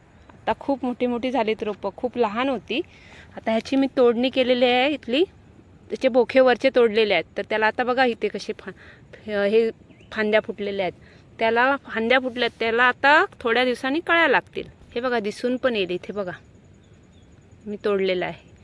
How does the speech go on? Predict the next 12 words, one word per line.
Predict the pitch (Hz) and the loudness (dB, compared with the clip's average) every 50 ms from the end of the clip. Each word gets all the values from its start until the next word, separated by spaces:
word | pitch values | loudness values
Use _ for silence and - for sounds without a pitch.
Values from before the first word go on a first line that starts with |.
| - - - - - | -20 -20 -20 -20 -14
त्याच्यामुळे | - 196 - 214 220 220 220 | -14 -10 -8 -6 -4 -4 -4
बाजूला | 208 208 226 220 226 226 202 247 254 247 262 262 | 2 4 4 4 4 4 2 0 -2 2 4 4
असे | 254 247 - - 269 285 349 - - - - - - - - _ - | 4 4 2 2 0 0 0 -2 -8 -20 -20 -20 -20 -20 -20 _ -12
फांद्या | - 240 233 233 240 240 240 | -6 -4 -2 0 2 2 2
फोडल्यात. | 233 220 196 180 185 147 - - - _ - - - - - - - - - - - - _ - - _ - - - - - | 0 -2 -6 -4 -6 -8 -10 -12 -18 _ -20 -20 -20 -20 -20 -20 -20 -20 -20 -20 -20 -20 _ -20 -20 _ -20 -20 -20 -8 -4
तुम्ही | 226 247 269 | 0 0 0
केव्हा | 262 - 269 262 262 269 269 | 2 2 2 2 2 0 0
जर | 240 269 269 269 | 0 0 0 0
गोंड्याची | 240 247 247 233 233 240 247 - 262 254 | 0 -2 -4 -2 0 -2 -2 -2 -2 2
लागवड | 254 240 233 214 247 247 247 - | 2 2 2 2 0 -2 -2 -2
केली | 254 247 233 226 | -4 -4 -4 -4
झेंडूची, | 185 - 220 208 208 208 214 - 233 | -6 -6 -6 -6 -6 -8 -8 -10 -12